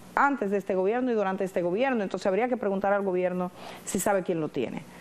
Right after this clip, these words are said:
El gobierno dice básicamente que no, está abierto una investigación, ahí están mirando la respuesta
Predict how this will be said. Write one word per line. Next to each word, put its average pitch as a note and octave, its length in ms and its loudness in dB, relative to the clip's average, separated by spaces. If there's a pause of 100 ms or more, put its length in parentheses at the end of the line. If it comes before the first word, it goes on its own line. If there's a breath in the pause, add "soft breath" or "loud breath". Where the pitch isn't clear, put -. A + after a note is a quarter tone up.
(200 loud breath)
El G3+ 100 4
gobierno C#4 480 4
dice A#3+ 360 2
básicamente G3+ 720 2
que F#3 120 0
no, B3 240 2
está G#3 160 0
abierto G3 280 0
una F#3+ 80 2
investigación, F#3+ 680 0
ahí F#3+ 140 0
están G#3 240 0
mirando G3 560 0
la F3+ 360 0 (120)
respuesta G3 760 0